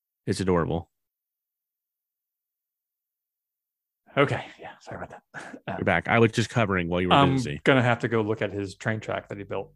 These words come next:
Speaker 2: here in a minute, but
Speaker 1: Okay.
Speaker 2: Oh, I'm sorry. It's not a train track, as he yells from the other room. "What is it? What kind of track is it?"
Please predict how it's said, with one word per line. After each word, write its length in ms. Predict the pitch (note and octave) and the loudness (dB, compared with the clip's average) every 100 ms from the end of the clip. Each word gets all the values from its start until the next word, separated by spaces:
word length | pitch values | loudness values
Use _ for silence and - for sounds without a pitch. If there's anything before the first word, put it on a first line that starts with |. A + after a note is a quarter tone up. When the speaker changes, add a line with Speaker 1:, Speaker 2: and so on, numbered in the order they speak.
| - | -16
Speaker 2:
here 300 | G#2+ G#2+ B2 | -12 -12 -12
in 80 | A2 | -14
a 40 | |
minute, 240 | G2 G2+ - - | -12 -14 -16 -16
but 160 | - - _ - - G#4 - _ - - - | -18 -18 _ -20 -20 -20 -20 _ -20 -16 -10
Speaker 1:
Okay. 260 | G#2 G2 F2+ - - - - _ _ _ _ _ | -4 -4 -6 -14 -20 -20 -20 _ _ _ _ _
Speaker 2:
Oh, 100 | C#3 | 2
I'm 140 | G#2+ G#2 | 4 4
sorry. 160 | B2 | 4
It's 80 | G2+ | 4
not 140 | A#2+ A2 | 2 2
a 20 | |
train 220 | - A#2+ | 0 0
track, 220 | A2 G2 | 0 0
as 120 | A2 G2+ | -2 -6
he 60 | |
yells 280 | G2+ G2 G2 | -2 -2 -2
from 120 | A2 | -6
the 80 | G2 | -8
other 100 | F#2+ G2 | -6 -6
room. 220 | F#2+ F2+ | -8 2
"What 160 | C3+ D#3+ | 6 8
is 160 | A3 | 8
it? 160 | D3+ - | 8 4
What 100 | D3+ | -2
kind 120 | F3 | 0
of 60 | E3+ | 0
track 280 | F#3 F3+ F3+ | 2 0 0
is 140 | F#3 | -2
it?" 140 | C3 | -2